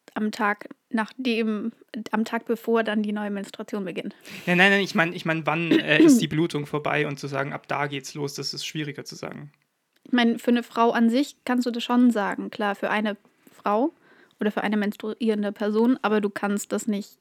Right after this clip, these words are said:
Speaker 1: ähm, generalisieren, weil das halt sehr stark variiert.
Speaker 2: Ja.
Speaker 1: Wie lang die Periode an sich dauert. Und wo sind jetzt die Schmerzen?
Speaker 2: Naja, ich denk mal, es ist halt schon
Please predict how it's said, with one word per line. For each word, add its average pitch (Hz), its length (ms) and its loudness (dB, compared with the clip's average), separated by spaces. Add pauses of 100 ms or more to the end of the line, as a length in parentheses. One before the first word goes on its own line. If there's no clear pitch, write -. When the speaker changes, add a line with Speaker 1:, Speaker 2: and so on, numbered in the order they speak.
Speaker 1:
ähm, 196 380 -4
generalisieren, 196 760 -6 (200)
weil 196 140 -6
das 196 200 -10
halt 202 180 -6
sehr - 320 -6
stark 190 280 -10
variiert. 208 460 -8 (1400)
Speaker 2:
Ja. 156 160 -8 (520)
Speaker 1:
Wie 214 120 0
lang 196 420 -4
die 196 260 -10 (720)
Periode 190 460 -8
an 196 100 -6
sich 196 180 -10
dauert. - 360 -14 (840)
Und 208 240 2
wo 220 80 0
sind 226 160 0
jetzt 214 260 -8
die 208 60 -12
Schmerzen? 196 600 -8 (760)
Speaker 2:
Naja, 151 580 0 (440)
ich - 100 -20
denk 139 220 -8
mal, 139 240 -6
es - 180 -10
ist - 80 -14
halt 135 220 -8
schon 151 400 -6